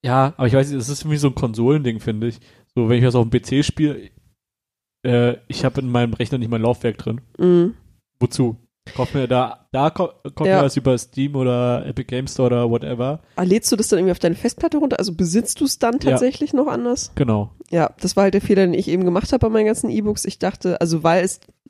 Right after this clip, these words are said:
Speaker 2: weil es auch irgendwann die so verkauft wurde, es gibt ja im Buchbereich gibt es Kindle und
Speaker 1: Ach so.
Speaker 2: Tolino.
Speaker 1: Ja.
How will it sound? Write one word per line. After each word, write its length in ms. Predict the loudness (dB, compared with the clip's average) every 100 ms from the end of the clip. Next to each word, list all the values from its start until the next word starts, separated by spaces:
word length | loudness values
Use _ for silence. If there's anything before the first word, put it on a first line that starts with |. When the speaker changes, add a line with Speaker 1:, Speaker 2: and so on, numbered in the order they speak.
| -6
Speaker 2:
weil 460 | -6 -4 -2 0 0
es 200 | -2 -6
auch 160 | -2
irgendwann 400 | 2 2 2 0
die 60 | 0
so 120 | -2
verkauft 480 | -4 -4 -4 -6 -6
wurde, 100 | -6
es 100 | -6
gibt 180 | -10 -6
ja 180 | -4 -4
im 300 | -4 -4 -4
Buchbereich 520 | -4 0 0 0 -4
gibt 140 | -8 -10
es 120 | -6
Kindle 480 | 0 2 4 2 2
und 160 | -4
Speaker 1:
Ach 100 | -4
so. 180 | -6 0
Speaker 2:
Tolino. 680 | 2 4 4 4 4 0 -6 -18 -16
Speaker 1:
Ja. 300 | -12 -12